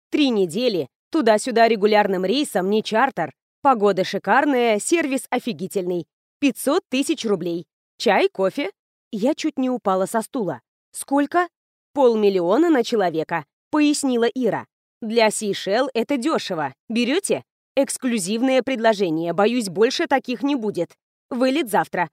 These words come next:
Я почему-то всегда стесняюсь признаться в ограниченности средств, поэтому сослалась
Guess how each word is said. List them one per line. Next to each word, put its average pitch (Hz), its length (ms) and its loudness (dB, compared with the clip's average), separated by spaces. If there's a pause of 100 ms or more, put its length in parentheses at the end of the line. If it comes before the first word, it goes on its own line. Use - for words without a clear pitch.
(360)
Я 226 240 0
почему-то 247 540 -4
всегда 220 380 0
стесняюсь 254 680 -4
признаться 196 640 -2
в 185 80 0
ограниченности 233 720 -2
средств, 262 480 -6 (320)
поэтому 302 420 0
сослалась 254 600 -4